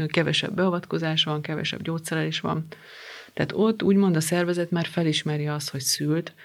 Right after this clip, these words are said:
találkozott ezzel az élménnyel, és sokkal, mm, jobban épülnek fel a mély összehúzódások maguktól,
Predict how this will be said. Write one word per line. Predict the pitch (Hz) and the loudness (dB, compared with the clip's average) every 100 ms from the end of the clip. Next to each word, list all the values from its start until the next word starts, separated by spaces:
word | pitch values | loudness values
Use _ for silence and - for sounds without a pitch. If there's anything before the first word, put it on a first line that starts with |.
| - - - | -20 -16 0
találkozott | 156 147 151 160 156 151 156 | 4 4 2 -2 -4 -4 -4
ezzel | 151 156 | -2 -2
az | 160 | -2
élménnyel, | 160 160 170 170 180 185 190 - _ _ _ _ _ _ _ - - | -2 0 0 0 2 4 2 -2 _ _ _ _ _ _ _ -12 -6
és | - 170 | 0 2
sokkal, | 165 160 - 120 160 156 - - - _ _ - | 2 0 -6 -4 -6 -8 -20 -18 -20 _ _ -2
mm, | 160 156 156 | 2 2 2
jobban | 160 156 151 156 156 | 2 2 2 -2 -2
épülnek | 156 151 156 151 156 | -4 -2 -2 -2 -4
fel | - | -2
a | 165 | 0
mély | 160 | 2
összehúzódások | 160 - 156 156 156 151 160 156 156 | 0 -2 -4 -4 -2 -2 -2 -2 0
maguktól, | 156 151 151 - - - 170 | 0 0 -4 -6 -6 -4 -6